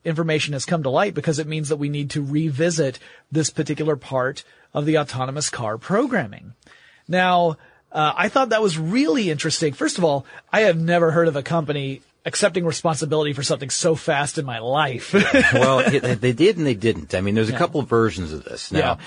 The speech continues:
Speaker 2: you got the details of the accident correct, although I did hear, and this, this is a bit confusing, I did hear that the lanes in this particular part of town are extremely wide. And so what happened was the car, uh, kind of edged itself over toward the curb.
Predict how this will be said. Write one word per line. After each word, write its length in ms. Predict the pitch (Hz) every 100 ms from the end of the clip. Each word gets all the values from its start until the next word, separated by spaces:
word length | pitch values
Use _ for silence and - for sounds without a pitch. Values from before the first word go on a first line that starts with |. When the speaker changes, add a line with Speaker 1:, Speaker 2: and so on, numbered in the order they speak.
| -
Speaker 2:
you 80 | 123
got 140 | 147
the 100 | 151
details 480 | 127 131 123 120 107
of 100 | 107
the 180 | 95 92
accident 320 | 95 - 104
correct, 260 | - 101 98
although 240 | 95 101 104
I 40 |
did 220 | 98 202
hear, 280 | 147 151 127
and 120 | 117
this, 160 | 135 -
this 200 | - 165
is 120 | 135
a 40 | 110
bit 240 | - 165
confusing, 600 | 131 123 127 117 90 78 - - - _ _
I 40 | -
did 140 | 165
hear 180 | 151 156
that 160 | 135 117
the 140 | 117 104
lanes 420 | 95 127 139 131
in 80 | 98
this 120 | 110
particular 440 | - 104 131 127 113
part 220 | 113 104
of 60 |
town 320 | - 113 113 95
are 60 |
extremely 440 | 85 - 120 107 92
wide. 480 | 87 95 - - - _ _ _ _ _
And 100 | 127
so 120 | -
what 120 | 139 123
happened 340 | 139 139 117
was 220 | 104 107 -
the 120 | 98
car, 580 | - - 143 117 104 101 - - - -
uh, 140 | 92 -
kind 160 | 135 131
of 140 | 101 -
edged 260 | 127 120
itself 340 | 123 - 127 -
over 220 | 123 113
toward 320 | 104 - 123 101
the 60 |
curb. 380 | - - 127 -